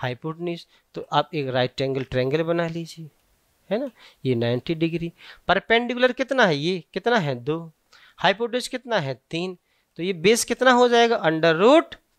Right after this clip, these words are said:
तीन तिरके नौ में से चार गए, under root पाँच। आपसे क्या पूछा उसने? sec theta plus tan theta। क्या पूछा? sec theta और प्लस tan theta। तो sec theta क्या होता है?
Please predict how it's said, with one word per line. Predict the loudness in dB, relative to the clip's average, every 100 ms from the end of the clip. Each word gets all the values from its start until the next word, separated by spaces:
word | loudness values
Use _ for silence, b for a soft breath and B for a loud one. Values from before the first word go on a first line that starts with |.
| _
तीन | 0 2
तिरके | 2 0 2
नौ | 4 6
में | 4
से | 2
चार | 2 4
गए, | 6 6 6 4 b _ -10
under | -6 -6 -6
root | -10 -14
पाँच। | -16 -16 -16 _ B B 4
आपसे | 6 4 -4
क्या | 2 2
पूछा | 2 -2 0 0
उसने? | 0 -8 -10 _ b b b
sec | 2 2 2 -4
theta | 0 0
plus | 0 -4 -4
tan | -4 -4
theta। | -4 -12 -12 -16 _ _ _
क्या | 0
पूछा? | 0 -4 -4 -6 -10 _ _
sec | -18 0 0 0 -8
theta | -10 -8 -12 -12 _ _ _ _ _ _ _ _ _ _ -12
और | -12 0
प्लस | 4 4 2 -8 _ _ -10
tan | -8 -10
theta। | -14 -14 -16 -18 -20 _ _ _ _ _ _ _ _ _ _ -10
तो | -8
sec | 2 2 2
theta | 0 4 4
क्या | 6 4
होता | 4 0
है? | -4